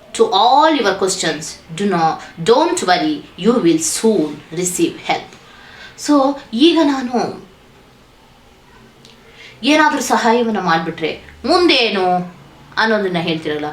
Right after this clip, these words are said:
ಮುಂದೆ ಸಹಾಯ ಮಾಡೋದಕ್ಕೆ ನಿಮಗೆ ಯಾರಾದ್ರೂ ಬರ್ಬೇಕು ಅಂದ್ರೆ ಈಗ ನೀನ್ ಏನ್ ಮಾತು ಕೊಟ್ಟಿದ್ಯಾ ಅದನ್ನ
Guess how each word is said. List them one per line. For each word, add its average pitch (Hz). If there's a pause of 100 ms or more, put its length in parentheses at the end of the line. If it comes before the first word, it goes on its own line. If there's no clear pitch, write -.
(360)
ಮುಂದೆ 330
ಸಹಾಯ 269
ಮಾಡೋದಕ್ಕೆ 269
ನಿಮಗೆ 247
ಯಾರಾದ್ರೂ 262
ಬರ್ಬೇಕು 208
ಅಂದ್ರೆ 185
ಈಗ 285
ನೀನ್ 294
ಏನ್ 285
ಮಾತು 240
ಕೊಟ್ಟಿದ್ಯಾ 226
ಅದನ್ನ 294